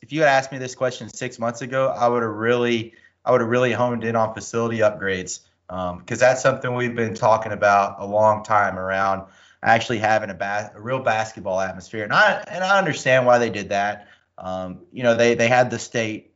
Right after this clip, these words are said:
help pay for it, and the only way they would do it is for it to be a regional event center, to have the boat show and the home show. And, and trust me, nobody loves the boat show more than I do. But I also <laughs> love,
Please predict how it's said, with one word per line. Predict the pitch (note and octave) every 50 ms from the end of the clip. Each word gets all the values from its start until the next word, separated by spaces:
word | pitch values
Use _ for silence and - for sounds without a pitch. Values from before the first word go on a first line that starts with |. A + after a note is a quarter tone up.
| _ A2+
help | A#2 A2+ G#2+ - -
pay | A2 G#2 G2 - -
for | G#2 G2+ G2+ G#2
it, | G2+ -
and | - F#2+
the | G#2
only | G#2+ A2+ A2+ A2
way | G#2+ G#2+ G#2+ G#2+
they | G2+ G#2 G#2+
would | G#2+ G#2+ F#2
do | G2+ G2+ G2+ G#2
it | G#2 G2+
is | G2+ G2+ -
for | - - G#2 G2+ G2+ G2+
it | -
to | - -
be | - G#2+ G#2
a | G2+ G2
regional | F#2 G2 G2+ G2+ G#2 G#2 G2 G2 G2+
event | F#2+ F2+ G2+ G2 F#2+
center, | F2+ - - G2 F#2+ F#2+ F#2+
to | F#2 F#2
have | F#2+ G2+ F#2+
the | F2+
boat | D#2+ G2 F#2+ - -
show | - G2 F#2+ F#2 F#2+ F#2 - - - - - -
and | A2 G#2+
the | G#2+ G2+
home | G#2 G2+
show. | G2+ - - G2 G2 G2 F#2+
And, | F#2 E2+ E2 - - _ _ -
and | A#2 A#2
trust | - C#3+ C3 - - F#2
me, | F2 E2+ - - -
nobody | A#2 C3 C#3+ C#3+ C#3+ C#3 C3 B2+
loves | B2+ B2+ B2 -
the | - G2
boat | A#2 A2 A2+ A2
show | - A2+ G#2+ G2+
more | G2 G#2 G2+ G2
than | F#2 G2
I | G2 F#2 F2+
do. | E2+ F2 E2+ D#2+ - _ _ _ _ _ -
But | G#2+ G2+ G2
I | G2+ G#2+ A#2+
also | B2+ C#3 - C4+ - D3+ D3+
<laughs> |
love, | C#3 C#3+ C3+ B2+ B2+ B2 - -